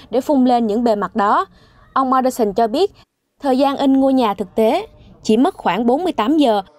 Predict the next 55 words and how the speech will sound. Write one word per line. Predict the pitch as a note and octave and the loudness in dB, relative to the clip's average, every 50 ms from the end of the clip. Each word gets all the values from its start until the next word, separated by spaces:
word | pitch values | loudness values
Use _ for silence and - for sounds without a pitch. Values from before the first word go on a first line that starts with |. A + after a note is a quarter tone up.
| _ _ _ _ _ - | _ _ _ _ _ -6
Trong | - C#4+ C4+ | -2 -2 -2
khi | B3+ - C#4 | 0 0 2
đó, | A#3 A3 A3 B3+ E4+ F#4+ - - - - | 2 2 2 2 0 0 -2 -8 -14 -6
để | - G#3+ | -2 -2
hoàn | C4 D4+ D#4+ B3+ A#3+ | 0 0 0 -2 -2
thiện | A3+ A3+ G#3+ G3 G#3 | -2 -2 -2 0 -2
một | G3+ F#3 F#3 | -4 -4 -2
công | C#4+ C#4+ C#4 | -2 -2 -2
trình | - C4+ A3 G3+ F#3+ | 0 0 -2 -2 0
tương | C4+ C#4 C#4 | -2 -2 0
tự | - A3+ G3 F#3 F3+ | 0 0 -2 -2 -2
cần | - G#3+ G#3 | -4 -2 0
làm | G#3+ G3+ F#3+ - | 0 -2 -2 -2
ít | - - - | -6 -6 -4
nhất | D#4 F#4 G4 - | -4 -4 -2 -2
là | B3 A3 | -4 -4
tám | - G#3+ G3+ B3 F4 G4 | -4 -6 -4 -2 -2 -2
ngày | F4 C#4+ A#3 G#3 F#3+ - - - - | -2 -2 -2 -4 -6 -10 -18 -12 -6
với | - E4+ F4+ | -2 0 0
một | D4+ B3+ - | 0 0 0
số | - D#4 E4+ | 0 0 0
lượng | D#4+ B3+ G3 F#3+ | 2 0 0 -2
không | F#3+ B3+ C#4 C#4 C4+ | -2 -2 0 2 2
nhỏ | G#3+ F3 F#3 | 2 0 -2
công | B3+ - D4 C4 | -2 -2 0 0
nhân | B3+ A#3+ A3+ A#3 | 0 0 0 0
xây | - B3+ B3 | -2 -2 0
dựng | G3+ G3 F3+ F#3 F#3 | 0 -2 -2 -2 -4
và | G3+ G3+ | -4 -2
nhiều | G#3 G#3 G3+ F#3 | 0 0 0 0
máy | F#3 F#3 G3+ A#3+ | -2 0 0 2
móc | C#4+ E4 - | 0 0 0
khác | - E4+ E4 D#4+ | -4 -6 -2 -2
nhau. | C4 A#3+ C4 C4 A#3 - - _ _ _ _ _ _ - | 0 2 2 0 -2 -4 -10 _ _ _ _ _ _ -10
Không | - - D4+ C#4+ | -4 -2 0 2
chỉ | C4 A3 A3 | 2 2 2
rút | A3+ F4+ - | 0 -2 -4
ngắn | D#4 C4+ B3+ D#4+ - | -2 -4 -4 -4 -6
thời | - A#3+ G#3 | -6 -4 -2
gian | G#3+ A#3 A#3 A#3+ | 0 0 0 0
đáng | A3 A3+ C4+ D4+ | 0 -2 -2 -2
kể, | - - F#3+ E3+ G#3 D4+ - - - - - - | -2 0 0 0 0 -2 -4 -6 -16 -14 -6 -2
mà | C#4+ C#4+ | -2 -2
chi | C#4 - D#4 | 0 0 0
phí | C#4 - D4 F4 | 0 0 -2 -2
xây | - - D#4+ C4 | 0 0 -2 0
dựng | A3 G3+ G3 F#3 | 0 -2 -2 -2
cũng | - G#3+ A#3 A3+ | -2 0 0 0
rẻ | A3 F#3 A3 | 0 0 -2
hơn | B3+ C4+ C4+ C4 B3 | -2 -2 -2 -2 0
khoảng | A3+ G#3+ A3+ C4 | 0 -2 -2 0
ba | B3+ C4 C4 | 0 0 2
mươi | B3 C4 B3+ | 2 2 0
phần | - A3 G3 F#3 | 0 -4 -4 -2
trăm | C4 C4+ C#4 | -2 -2 -2